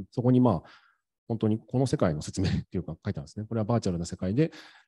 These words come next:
で、すべてのものはリアルタイムにレンダリングされていると。まあ、ゲームエンジンを使って、えー、制作していて、あの、体験できるっていう状況ではそういうふうになるっていうことですね。で、ちょっと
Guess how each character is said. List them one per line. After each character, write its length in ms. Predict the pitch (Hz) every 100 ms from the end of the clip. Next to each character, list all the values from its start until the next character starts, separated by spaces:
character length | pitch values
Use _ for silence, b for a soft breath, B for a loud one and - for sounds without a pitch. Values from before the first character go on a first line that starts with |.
| _
で、 320 | 101 95 95
す 120 | - 113
べ 80 |
て 80 | 101
の 80 | 80
も 80 | 80
の 100 | 78
は 160 | 76 90 _ -
リ 140 | 98
ア 40 | 98
ル 60 |
タ 100 | 92
イ 40 | 92
ム 100 | 78
に 80 | 73
レ 80 |
ン 60 | 78
ダ 100 | 80
リ 80 | 78
ン 40 |
グ 60 | 78
さ 120 | 80
れ 80 | 78
て 80 | 80
い 40 |
る 60 | 80
と。 180 | 87 -
ま 100 | 117
あ、 40 | 151
ゲ 180 | 123
ー 20 | 123
ム 120 | 135
エ 40 |
ン 40 | 113
ジ 100 | 82
ン 40 |
を 20 |
使 160 | 76 80
っ 60 |
て、 240 | - 78 80
え 140 | 90 78
ー、 40 |
制 120 | 80
作 200 | 82 -
し 40 | 160
て 100 | -
い 60 |
て、 240 | 180 151 101 -
あ 160 | 98 85
の、 100 | 82
体 180 | 95 87
験 120 | 87
で 80 | -
き 80 |
る 80 | 80
っ 20 | 78
て 100 | 78
い 20 |
う 20 |
状 80 | 80
況 60 | 120
で 40 |
は 60 | 147
そ 120 | 95
う 20 |
い 0 |
う 20 | 85
ふ 20 |
う 20 |
に 60 | 76
な 100 | 76
る 60 |
っ 20 | 71
て 140 | -
い 20 |
う 20 |
こ 60 | -
と 100 | -
で 60 | 90
す 60 |
ね。 140 | 98 104 _
で、 180 | 107 101
ち 40 | b b b b b _ _
ょ 40 | 113
っ 40 |
と 160 | -